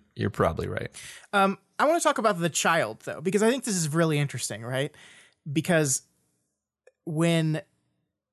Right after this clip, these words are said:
Speaker 2: the Titan Fortuna is thinking about Contessa or, or Fortuna,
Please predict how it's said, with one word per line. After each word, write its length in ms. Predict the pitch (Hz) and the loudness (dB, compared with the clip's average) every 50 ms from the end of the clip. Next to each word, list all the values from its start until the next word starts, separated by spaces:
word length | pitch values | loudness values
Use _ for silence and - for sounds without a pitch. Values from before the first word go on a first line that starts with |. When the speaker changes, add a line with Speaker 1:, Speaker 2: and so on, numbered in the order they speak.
| _ _ - | _ _ -14
Speaker 2:
the 180 | 147 147 156 | -8 -6 -6
Titan 340 | - - - 220 247 226 190 | -4 -2 -2 -2 0 0 -2
Fortuna 500 | - - 160 143 - 170 156 147 139 139 | 0 0 0 0 2 0 0 2 2 0
is 240 | - - 147 135 - | 0 0 -2 -2 -2
thinking 460 | - 185 180 170 175 151 147 147 147 - | 0 0 0 2 2 2 2 2 0 0
about 640 | 147 143 127 135 127 120 123 123 120 - - - - _ _ _ _ _ _ _ | 0 0 0 2 2 2 2 0 -2 -4 -8 -14 -14 _ _ _ _ _ _ _
Contessa 640 | - - 135 123 - 156 143 - - 101 107 143 151 - _ _ _ _ _ - | -6 -6 -6 -2 -2 -2 0 0 -2 -2 -4 -6 -6 -8 _ _ _ _ _ -6
or, 240 | 143 123 123 123 _ _ _ - | -4 -4 -4 -6 _ _ _ -10
or 220 | 160 127 123 135 _ _ | -8 -8 -8 -8 _ _
Fortuna, 720 | - - - 127 117 - - 139 127 120 120 117 127 135 | -14 -8 -6 -6 -4 -4 -6 -4 -4 -4 -2 -4 -4 -6